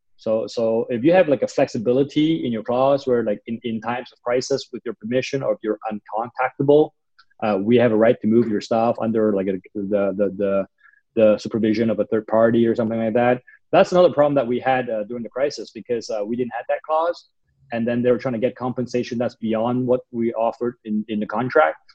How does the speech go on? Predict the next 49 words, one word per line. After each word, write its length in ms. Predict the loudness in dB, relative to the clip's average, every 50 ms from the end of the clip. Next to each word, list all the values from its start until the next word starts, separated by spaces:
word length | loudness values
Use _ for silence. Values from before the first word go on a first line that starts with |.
| _ _
So 120 | -8 -4 0
they 120 | 2 2
refused 500 | 4 2 2 2 4 6 6 6 6 4
to 60 | 2 -2
come, 340 | 0 0 2 0 0 -2 -4 _ _ _ _ _ _ _ -4
uh, 300 | 0 4 4 6 4 4
to 120 | 2 2 2
open 300 | 2 2 2 2 2 2
their, 240 | 2 2 2 2
their, 180 | 2 0 -2 -2
the 140 | -2 -4 -6
storage, 460 | -2 0 4 6 6 6 4 4 0 -2
uh, 200 | 0 0 0 0 2
for 140 | 2 2
us 140 | 2 0 -4 -4 -2
to, 240 | 0 2 4 2 2
uh, 80 | 2
move 200 | 0 -2 -2 -4 -4 -2
their 140 | -4 -4 -2
stuff 240 | -2 -2 -2 -2 -2 -4
to 80 | -8
a 40 | -8
safer 300 | -6 -6 -6 -6 -8 -6
place 380 | _ 2 4 4 4 4 0 0
while 160 | 0 2 2
the 80 | 0 0 -2
building 220 | -4 -4 -4 -6
was 160 | -10 -12 -6
fall-, 240 | -4 -2 -2 -2 -2
falling 220 | 0 0 0 0 -2
apart. 320 | -2 2 2 4 2 2 -2 _ _ _ _ -20 -20 -20 -18 -4
So, 260 | 0 2 2 2 2
so 120 | 0 0 2
right 200 | 4 4 4 4
now 180 | 4 2 2
we 160 | 2 2 2 0
have 160 | 0 0 0
that 160 | 0 -2 -2
clause 300 | -2 0 0 0 0 0
in 100 | -2 -4
our, 160 | -4 -4 -4
in 320 | -4 -4 -4 -4 -4 -4 -2
our, 340 | -2 0 0 0 -2 -2 -4
in 140 | -6 -6 -6
our, 180 | -6 -6 -6 -6
in 160 | -6 -8 -6
our 160 | -6 -6 -4
site. 260 | 0 2 2 2 2 0
Like, 140 | -4 -6